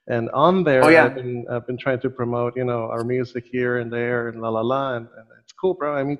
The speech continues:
Speaker 1: 'cause there's a lot of people that miss that, uh, generation. To me, it was the last generation of honest music is what I call it.
Speaker 2: Oh, hell yeah.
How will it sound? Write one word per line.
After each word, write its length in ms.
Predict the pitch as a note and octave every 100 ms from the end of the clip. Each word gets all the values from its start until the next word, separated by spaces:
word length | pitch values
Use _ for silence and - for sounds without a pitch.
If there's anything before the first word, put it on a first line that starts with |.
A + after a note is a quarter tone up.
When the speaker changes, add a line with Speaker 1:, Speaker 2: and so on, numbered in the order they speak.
| -
Speaker 1:
'cause 160 | C3+
there's 240 | C#3 C#3+ -
a 40 |
lot 300 | E3+ D#3 F#3
of 120 | G3
people 360 | - E3+ - E3+
that 100 | D3+
miss 440 | A#2+ A#2+ E3+ F3
that, 420 | - D3+ C#3+ - _ -
uh, 160 | A#2+ A2+ _
generation. 560 | C#3 D#3 E3 C3+ E3+ D3+
To 140 | - C#3+
me, 100 | F#3
it 80 |
was 220 | G3+ F#3+ E3+
the 80 |
last 320 | C#3+ D#3 D#3 -
generation 540 | C#3+ C#3 C3+ C3 C#3
of 120 | A#2
honest 380 | A#2+ C3 B2 -
music 320 | C3+ A#2 A2
is 120 | A#2 A#2
what 140 | A#2
I 40 | G#2+
call 300 | - A#2+ A#2+
it. 60 | B2
Speaker 2:
Oh, 120 | F#3
hell 180 | E3+ F3+
yeah. 280 | B2 A2